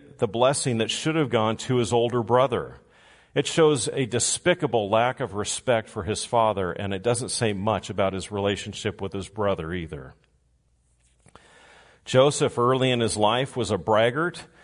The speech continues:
and showed a lack of wisdom. Remember, he had a dream, a dream that God had given to him, and a dream that was true, that said that his brothers would bow down before him and serve him.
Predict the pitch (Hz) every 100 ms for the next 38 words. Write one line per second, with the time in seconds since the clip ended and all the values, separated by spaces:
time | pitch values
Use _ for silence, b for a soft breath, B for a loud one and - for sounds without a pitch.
0 | b - 110 - 135 123 101 85 117 127
1 | 120 87 101 120 113 135 147 147 - _
2 | b b b b b 127 143 160 135 190
3 | 170 175 160 123 107 135 117 76 69 135
4 | 127 156 214 208 - 127 175 220 185 131
5 | 202 208 - 104 76 101 143 143 107 120
6 | 160 196 185 160 - - - 220 160 90
7 | 92 123 B B - 139 - 143 139 143
8 | 127 120 104 123 156 180 175 - 135 101
9 | 131 127 127 123 139 165 156 - - 170
10 | 180 113 110 123 117 - 156 175 - 110
11 | 80 65